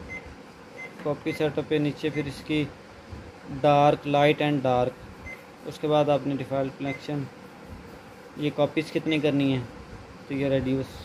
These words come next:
ये जैसे ये बचना है, यहाँ से भी कर सकते हैं आप, यहाँ से भी कर सकते हैं।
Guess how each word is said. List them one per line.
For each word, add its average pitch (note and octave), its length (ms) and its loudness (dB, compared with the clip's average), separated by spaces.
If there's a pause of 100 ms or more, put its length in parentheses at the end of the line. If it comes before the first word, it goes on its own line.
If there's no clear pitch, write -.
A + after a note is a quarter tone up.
(160)
ये C#3+ 80 -4
जैसे C3+ 280 -2
ये C3+ 80 0
बचना C3 300 -2
है, C3 120 0
यहाँ C3+ 240 0
से D#3+ 100 0
भी D#3+ 100 0
कर D#3 140 4
सकते - 260 -6
हैं D3 100 0
आप, C3 80 -2
यहाँ B2+ 160 0
से B2+ 100 -8
भी B2+ 80 -8
कर C3 140 -6
सकते - 340 -12
हैं। B2 100 -6